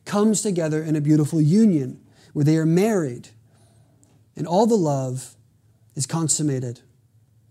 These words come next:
He says in verse six of chapter three, "What is coming up from the wilderness like columns of smoke, perfumed with myrrh and frankincense, with all the fragrant powders of merchant?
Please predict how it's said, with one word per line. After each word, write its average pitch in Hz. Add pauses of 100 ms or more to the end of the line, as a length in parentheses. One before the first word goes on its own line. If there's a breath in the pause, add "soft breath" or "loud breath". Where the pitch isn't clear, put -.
(800)
He 147
says 156
in 151
verse 156
six -
of 156
chapter 151
three, 165
"What 170 (120 loud breath)
is 143
coming 180
up 190
from 165
the 151
wilderness 175
like 151
columns 160
of 147
smoke, 196
perfumed 196
with 160
myrrh 190
and 156
frankincense, 180
with 156
all 202
the 196
fragrant 190
powders 202
of 151
merchant? 185